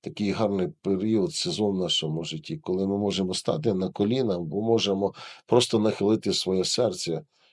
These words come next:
і запитати: "Господи, а що ти накажеш мені робити? Я не хочу рухатись своїми дорогами. Я не хочу ходити своїми дорогами, своїми стежинками. Ти моя дорога.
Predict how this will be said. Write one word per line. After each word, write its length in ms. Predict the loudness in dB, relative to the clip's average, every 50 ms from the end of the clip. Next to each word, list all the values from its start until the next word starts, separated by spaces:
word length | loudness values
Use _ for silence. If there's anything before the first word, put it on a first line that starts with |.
| _ _ -6
і 80 | -6
запитати: 640 | -2 0 -2 0 0 -2 0 0 0 0 0 -2 -4
"Господи, 640 | -2 0 0 0 0 -2 -6 -6 -6 -6 -10 -12 -14 _ _ _ _ _ _ _ _ _
а 120 | -4 -2
що 200 | 0 2 2 0
ти 180 | 0 2 2 4
накажеш 720 | 4 2 0 2 2 2 2 2 0 -2 -4 -6 -6 -8 _ -4
мені 520 | -2 0 0 0 0 0 0 0 -2 -4 _ _ _ _ _ _ _ _
робити? 600 | -6 -4 -2 -2 -2 -2 -4 -6 -6 -10 -14 -16 _ _ _ _ _ _ _ _ _ _ _ _ _ _ _ _ _ _ _ _ 0
Я 160 | 2 4 4
не 100 | 4 2
хочу 360 | 2 2 0 0 2 2 2
рухатись 420 | 2 0 0 -4 -8 -6 -6 -6 -4
своїми 440 | -2 -2 -2 -2 -2 -2 -2 -4
дорогами. 600 | -4 -2 -2 -2 -2 -4 -4 -8 -10 -12 -12 -14 -18 _ _ _ _ _ _ _ _ _ _ -20 -16 -6
Я 100 | -2 0
не 120 | 2 2 2
хочу 360 | 2 2 2 2 2 0 0
ходити 420 | 2 0 2 4 4 2 2 0
своїми 440 | -4 -2 -2 -2 -2 -2 -2 -4 -4
дорогами, 480 | -4 -4 -4 -4 -4 -6 -8 -10 -6 -6
своїми 420 | -4 0 2 2 2 2 2 0
стежинками. 800 | -2 -2 -2 -2 0 2 2 0 0 -2 -4 -6 -8 -8 -8 -12 -16 _ _ _ _ _ _ -20 -20 -20 _ _ 0
Ти 340 | 2 4 4 4 2 2
моя 360 | 0 0 2 2 4 4 2 2
дорога. 680 | 2 0 0 0 0 0 -2 -2 -6 -10 -14 -18